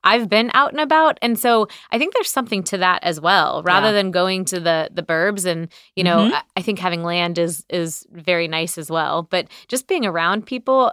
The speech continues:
Speaker 1: I think that's been able to, um, that's an outlet for me.
Speaker 2: Yeah, yeah, absolutely. I mean, when you think back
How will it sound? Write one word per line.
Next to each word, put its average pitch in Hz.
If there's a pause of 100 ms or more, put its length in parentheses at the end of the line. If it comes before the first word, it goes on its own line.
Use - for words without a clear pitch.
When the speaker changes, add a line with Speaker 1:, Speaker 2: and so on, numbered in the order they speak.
(100)
Speaker 1:
I 202
think 202
that's 196
been 165 (180)
able 165 (180)
to, 160 (100)
um, 120 (160)
that's 214 (100)
an 202
outlet 160
for -
me. -
Speaker 2:
Yeah, 151 (100)
yeah, 139 (120)
absolutely. 147 (180)
I -
mean, 170
when 170
you 160
think 202
back 151